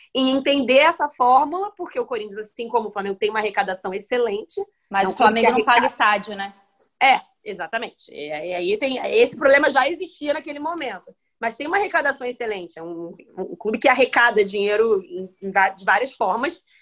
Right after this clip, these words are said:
Speaker 1: mas com dívidas muito grandes. Entender como o processo financeiro em si. Enfim, uma pena que não tenha andado pela frente. E, é, e fica o medo, né? Porque é um clube grande, um clube com uma arrecadação grande, uma torcida imensa, com potencial,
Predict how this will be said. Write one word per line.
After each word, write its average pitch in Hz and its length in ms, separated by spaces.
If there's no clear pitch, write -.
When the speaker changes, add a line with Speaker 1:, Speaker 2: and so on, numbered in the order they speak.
Speaker 1:
mas 220 180
com 254 140
dívidas 269 360
muito 254 280
grandes. 175 400
Entender 269 640
como 311 520
o - 40
processo 339 360
financeiro 330 420
em 359 40
si. 208 480
Enfim, 214 280
uma 214 140
pena 269 260
que 302 120
não 285 140
tenha 262 200
andado 233 320
pela 220 240
frente. 214 580
E, 262 220
é, 320 200
e 381 60
fica 403 240
o 440 60
medo, 349 340
né? 269 220
Porque - 160
é 262 40
um 269 100
clube 269 280
grande, 302 600
um 330 80
clube 277 220
com 262 60
uma 240 80
arrecadação 247 500
grande, 247 300
uma 294 140
torcida 247 380
imensa, 262 680
com 277 120
potencial, 254 680